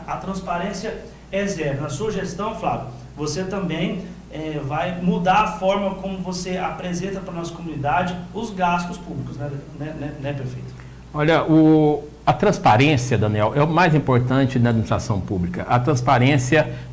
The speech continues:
Speaker 2: é sinônimo de honestidade e seriedade, a população vai poder acompanhar em tempo real o cronograma de execução do nosso plano de governo, onde, por aplicativo, você acompanha o início, projeto,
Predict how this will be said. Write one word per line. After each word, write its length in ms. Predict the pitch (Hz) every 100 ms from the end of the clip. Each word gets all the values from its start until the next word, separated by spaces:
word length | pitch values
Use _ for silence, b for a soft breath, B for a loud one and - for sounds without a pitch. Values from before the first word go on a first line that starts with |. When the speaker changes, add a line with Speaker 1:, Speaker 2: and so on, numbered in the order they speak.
| -
Speaker 2:
é 160 | 190 180
sinônimo 520 | - 151 139 143 131
de 120 | 127
honestidade 720 | 156 147 - 139 123 135 139
e 60 | 143
seriedade, 760 | - 151 139 110 104 85 - - B B B B - 139
a 40 | 139
população 540 | 165 165 147 - 170
vai 160 | 156 160
poder 260 | 160 147
acompanhar 600 | 147 160 151 147 123 123
em 80 | 120
tempo 360 | 123 135 123 123
real 640 | 101 170 151 151 147 90 - B B B - -
o 200 | 151 156
cronograma 880 | 156 175 175 - 160 170 185 180 - -
de 280 | 127 165 - 196
execução 920 | 220 175 175 175 - - 156 190 180 -
do 120 | 165
nosso 340 | 165 190 180
plano 280 | 123 131 123
de 80 | 123
governo, 460 | 120 110 101 90 - B B B
onde, 500 | 147 160 151 139 143
por 240 | 131 175
aplicativo, 840 | 175 175 139 131 120 - 147 165 185
você 340 | 170 143 123
acompanha 800 | 143 139 127 123 131 143 147 135 B B B B - -
o 120 | 143
início, 580 | 160 143 156 151 180 185
projeto, 920 | 185 160 156 123 135 143 - 202 196